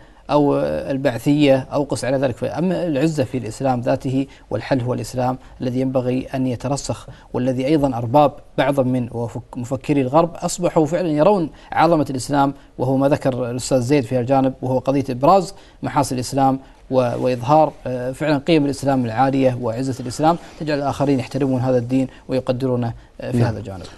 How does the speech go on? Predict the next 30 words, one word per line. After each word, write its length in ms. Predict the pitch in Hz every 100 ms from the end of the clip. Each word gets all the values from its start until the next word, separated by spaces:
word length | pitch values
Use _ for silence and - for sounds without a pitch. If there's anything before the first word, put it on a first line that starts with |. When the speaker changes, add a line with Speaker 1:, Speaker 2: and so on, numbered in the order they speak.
| -
Speaker 2:
هو 60 | 247
الأمر 240 | 226 170
كما 200 | 135 139
قال 180 | 131 127
الله 180 | 123 123
تبارك 360 | 107 110 113 113
وتعالى: 340 | 110 110 110
"فغير 420 | 110 117 110 107 - -
حكم 200 | 113 -
الله 260 | 101 104 90
يبغون". 320 | 87 80 80 101 _ - - - _ -
يعني 280 | 107 127 131
الإنسان 580 | 135 143 113 165 147 120
إذا 520 | 113 110 107 101 101 -
ترك 340 | 139 151 -
حكم 400 | 87 - - 117
الله 180 | 117 107
تبارك 400 | 110 117 110 -
وتعالى 460 | 113 107 101 110
وابتغى 520 | 104 - 131 120 120 117
غيره 500 | 123 120 104 117 185 - - - _ - _ _ -
فإنه 340 | 302 220 143
على 140 | 139
ضلال، 340 | 139 139 139 95
سواء 240 | 123 123
كان 280 | 113 117 104
ديمقراطية 680 | 117 113 104 104 151 151 120
أو 220 | 123 104
اشتراكية 640 | 104 - 90 - 156 139 123 -
أو، 640 | 123 123 110 110 104 101